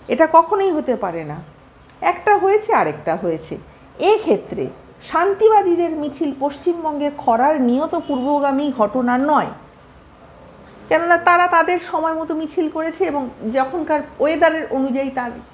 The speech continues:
নিয়ম অনুযায়ী তখন কিন্তু একটা খরা হয়েছে। তাহলে এখানে কখনোই হচ্ছে পূর্বগামী ঘটনা নয়, মিছিলের পূর্বগা-, যে মিছি-, মিছিলটা হলো এবং খরা হলো,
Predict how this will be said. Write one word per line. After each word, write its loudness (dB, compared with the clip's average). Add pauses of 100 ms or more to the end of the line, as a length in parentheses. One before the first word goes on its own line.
(140)
নিয়ম 0
অনুযায়ী 0 (180)
তখন 0
কিন্তু -2 (100)
একটা -4 (200)
খরা 4
হয়েছে। -6 (320)
তাহলে 6 (100)
এখানে -6 (120)
কখনোই -2
হচ্ছে -4
পূর্বগামী -2
ঘটনা -2 (100)
নয়, 0 (480)
মিছিলের 0
পূর্বগা-, 0 (420)
যে 0
মিছি-, -2
মিছিলটা 2
হলো 2
এবং 0 (140)
খরা 2 (100)
হলো, 0